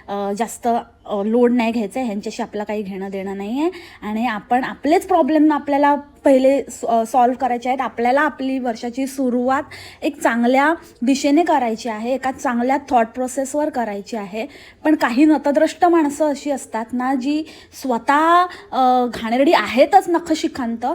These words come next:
आणि सगळीकडे घाणच पसरवायचं काम करतात. आणि हेच काम काल एका नंदन आणि चंदनने केलेलं आहे. So मी आज या नोटवरती सगळ्या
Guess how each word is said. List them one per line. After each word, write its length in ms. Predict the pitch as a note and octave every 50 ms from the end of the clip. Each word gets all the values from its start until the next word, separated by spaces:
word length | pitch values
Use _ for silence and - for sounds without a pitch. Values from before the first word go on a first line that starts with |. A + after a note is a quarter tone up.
| - - - - -
आणि 180 | - A3 B3+ D4+
सगळीकडे 440 | D4+ - C4+ A#3 B3 C4 C#4+ D4 D#4+
घाणच 400 | B3 - F3+ A3+ A3+ B3 C4+ C#4
पसरवायचं 560 | C#4+ C#4 A#3+ - A#3+ A3 G#3+ G3+ F#3+ - G#3
काम 240 | F#3+ G3+ G3 F#3+ F#3
करतात. 340 | F#3 F3 - - - - - - _ _ _ _ _ _ _ _ _ _ -
आणि 120 | A3+ C4+ C#4 -
हेच 220 | - E4 G#4 G4+ -
काम 240 | - D4+ C4 C4 C#4+
काल 360 | C#4+ - - C4+ B3 B3 C4+ -
एका 300 | - A#3+ A#3 - B3 B3+ C4+ - - - -
नंदन 360 | B3 B3+ B3 B3 B3 B3+ B3
आणि 140 | A#3+ A#3 A#3+
चंदनने 460 | - D4 A#3 A3 G3+ G#3+ G#3+ G#3 G#3
केलेलं 360 | - G#3 F#3 F#3 F#3 F#3 F3+
आहे. 440 | F3+ F3 - _ _ _ - - D4+
So 220 | D4+ D4+ D#4 D#4
मी 200 | C#4+ D#4 D#4 D#4+
आज 240 | D#4+ - C#4 C#4+ D4+ C#4+
या 240 | D#4 D#4 D#4 D#4 D#4+ E4 - - - - - B3+
नोटवरती 760 | B3 C4 C#4+ D4+ E4 F4 E4+ F4+ E4 D4+ D4+ D4 - D#4+ D#4+ E4
सगळ्या 520 | D#4+ - D#4+ C#4 B3 C#4 D4 D#4+ F4+ G4